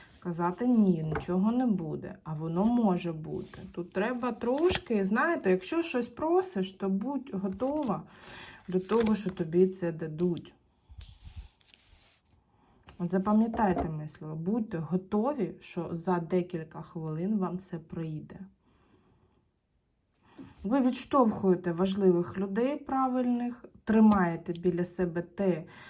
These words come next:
за що треба боротися, а не треба за чоловіків боротися, за друзів не треба боротися. Вони або є, або їх немає. І ти відштовхуєш, людина йде далі,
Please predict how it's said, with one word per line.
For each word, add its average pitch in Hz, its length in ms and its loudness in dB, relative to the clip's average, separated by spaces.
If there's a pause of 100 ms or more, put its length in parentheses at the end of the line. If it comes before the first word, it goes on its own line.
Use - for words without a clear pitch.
(180)
за 180 140 2
що 220 240 0
треба 185 380 2
боротися, 185 1040 0
а 190 80 2
не 190 160 6
треба 175 400 -2
за 180 120 2
чоловіків 190 600 -2
боротися, 190 640 -2
за 180 120 2
друзів 175 520 0
не 185 120 4
треба 190 340 -2
боротися. 190 800 -2 (600)
Вони 180 220 4
або 180 240 4
є, 190 200 6
або 160 200 -2
їх 143 340 -10
немає. 156 680 -2 (1040)
І 190 160 4
ти 220 240 2
відштовхуєш, 208 840 0
людина 196 320 4
йде 196 260 2
далі, 175 640 0